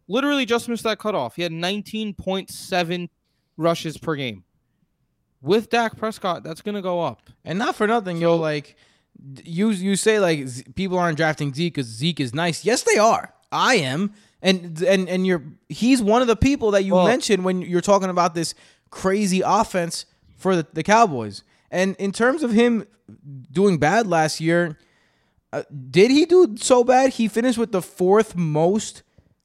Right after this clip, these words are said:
Speaker 2: R B one
Speaker 3: He was trash.
Speaker 2: finishes in the league.
Speaker 3: He was trash.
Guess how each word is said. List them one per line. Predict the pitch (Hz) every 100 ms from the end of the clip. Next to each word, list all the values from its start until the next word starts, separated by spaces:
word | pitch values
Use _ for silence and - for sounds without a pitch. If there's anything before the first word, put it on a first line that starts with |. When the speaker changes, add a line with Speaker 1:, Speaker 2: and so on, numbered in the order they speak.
| _ _
Speaker 2:
R | 170 196
B | 196 208
one | 185 208
Speaker 3:
He |
was | 202
trash. | 202
Speaker 2:
finishes | 214 208 208
in | 208
the | 208
league. | 254 226 117 - _ _ _ _ _ _ _ _
Speaker 3:
He | -
was | 120
trash. | - 80 -